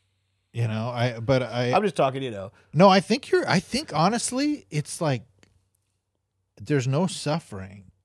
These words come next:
Speaker 1: I think you pretty much, you're just, you're just chilling.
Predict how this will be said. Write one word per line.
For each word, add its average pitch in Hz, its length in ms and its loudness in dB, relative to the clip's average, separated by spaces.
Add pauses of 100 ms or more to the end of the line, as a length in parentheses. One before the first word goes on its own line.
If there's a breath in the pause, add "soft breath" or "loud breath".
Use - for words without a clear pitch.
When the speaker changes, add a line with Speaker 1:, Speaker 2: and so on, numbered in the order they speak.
(340)
Speaker 1:
I 120 60 -2
think 226 280 -12
you 180 80 -12
pretty 165 280 -8
much, 139 300 -8
you're 127 100 -8
just, 117 320 -14 (760)
you're 131 120 -4
just - 260 -8
chilling. 143 540 -6